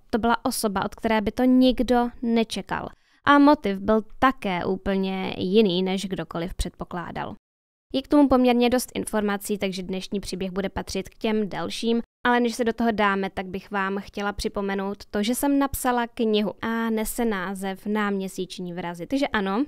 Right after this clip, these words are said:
jak název napovídá, v knize najdete případy, které nějak souvisejí s náměsíčností. Nejvíce jsem se však samozřejmě zaměřovala na případy, ve kterých měl být náměsíčníkem právě vrah.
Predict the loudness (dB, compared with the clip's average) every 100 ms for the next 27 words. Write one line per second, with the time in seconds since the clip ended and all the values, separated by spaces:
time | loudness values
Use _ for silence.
0 | -4 -4 -4 0 0 2 0 -2 -6 -6
1 | -6 -4 -2 -2 -4 _ _ _ _ -4
2 | -2 -2 0 4 4 4 0 0 -4 -6
3 | -4 -4 -4 -6 -8 -10 -14 _ _ _
4 | _ -2 0 2 2 0 -4 -6 -6 -6
5 | -8 -8 -8 -10 -10 -10 -10 -12 -14 -18
6 | -18 -20 -20 -20 -20 _ 0 4 4 2
7 | -2 -4 -4 -4 -6 -4 -2 -2 -2 -2
8 | -2 -4 -4 -2 -2 -2 -2 -6 _ _
9 | _ _ -4 -2 -2 -4 -6 -6 -4 -4
10 | -4 -6 -8 -6 -6 -10 -16 -10 -6 -4
11 | -4 -4 -6 -8 -10 -18 -8 -4 -2 -2
12 | -4 -6 -8 -10 -8 -8 -6 -6 -6 -6
13 | -8 -10 -10 -8 -4 -4 -4